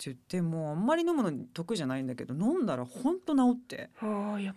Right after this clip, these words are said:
Speaker 2: ぱ大事なんですよね。
Speaker 1: 大事なんですよ。だから、あの、いっぱい飲むのはいいんだけど、でもってなると、これぐらいだとすごく。
Speaker 2: 八百八十入ります。
Speaker 1: あ、いいかも。
Speaker 2: で、
Speaker 1: これ。
Speaker 2: お湯も持ち運べるんですよ。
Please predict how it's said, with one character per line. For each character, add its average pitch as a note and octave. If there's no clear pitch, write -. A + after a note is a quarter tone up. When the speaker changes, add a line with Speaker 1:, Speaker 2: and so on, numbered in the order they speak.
Speaker 2:
ぱ F#3+
大 G3+
事 A#3+
な A#3
ん G#3
で F3+
す F#3
よ G#3+
ね。 A#3
Speaker 1:
大 A#3+
事 B3
な A#3
ん F3
で D3+
す -
よ。 D3
だ F3+
か E3+
ら、 D#3+
あ E3+
の、 D#3
い D#3+
っ D#3+
ぱ D#4+
い -
飲 E4+
む C4+
の E3+
は D#3+
い F#3
い -
ん A3
だ F3+
け D#3
ど、 D3
で E3+
も F#3
っ -
て A#3+
な E4
る D4+
と、 G3+
こ G3+
れ D#4+
ぐ G4
ら G4+
い -
だ G4
と G3+
す A3+
ご G#3+
く。 C4
Speaker 2:
八 D4+
百 D4
八 C4+
十 C4+
入 F#3+
り F3
ま E3+
す。 D#3+
Speaker 1:
あ、 G#3
い D4
い B3
か G#3
も。 D#3
Speaker 2:
で、 -
Speaker 1:
こ A3
れ。 B3+
Speaker 2:
お -
湯 F4
も F#4
持 F4+
ち D#4+
運 D#4+
べ D#4+
る C#4+
ん G#3+
で G3+
す -
よ。 E3